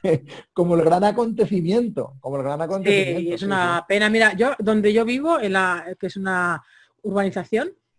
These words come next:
Speaker 2: eh, hay ciento y pico de casas. Prácticamente casi todas tienen perro. Pues solamente somos dos o tres familias que sacamos a los perros.
Speaker 1: Flipa, ¿eh?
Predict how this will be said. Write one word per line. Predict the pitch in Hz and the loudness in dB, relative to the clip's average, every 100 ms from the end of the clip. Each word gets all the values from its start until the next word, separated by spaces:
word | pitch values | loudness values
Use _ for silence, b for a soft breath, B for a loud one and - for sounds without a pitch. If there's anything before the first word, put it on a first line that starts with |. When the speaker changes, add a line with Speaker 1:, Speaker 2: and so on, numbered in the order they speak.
| _ - | _ 0
Speaker 2:
eh, | 220 202 202 190 190 180 - _ _ _ _ _ _ _ | 2 2 2 2 0 -4 -8 _ _ _ _ _ _ _
hay | 220 226 | 0 4
ciento | 269 240 | 4 2
y | |
pico | 226 220 | 0 2
de | 202 | 2
casas. | 180 165 165 143 _ _ _ _ _ _ _ _ _ _ - | 0 -4 -4 -10 _ _ _ _ _ _ _ _ _ _ -2
Prácticamente | 247 302 269 247 220 | 2 4 4 2 2
casi | 220 208 214 | 0 0 0
todas | 240 349 453 - | 2 2 0 -2
tienen | 220 214 202 | 0 2 2
perro. | 170 151 139 - _ _ _ _ b b b _ | -2 -2 -8 -14 _ _ _ _ b b b _
Pues | 233 220 | 4 4
solamente | 262 294 311 294 285 | 4 2 4 0 -2
somos | - 254 226 196 - | -2 0 2 0 -4
dos | 196 269 285 | -2 -2 0
o | 240 | -2
tres | 226 226 | -4 -2
familias | 220 285 359 381 - - | -2 0 0 -2 -6 -8
que | 214 | -4
sacamos | 202 214 214 | -2 -2 -2
a | |
los | 190 - | -2 -4
perros. | 165 143 143 - _ _ _ _ _ _ _ _ - | -8 -8 -12 -18 _ _ _ _ _ _ _ _ -8
Speaker 1:
Flipa, | 156 120 104 | -8 -6 -10
¿eh? | 196 | -12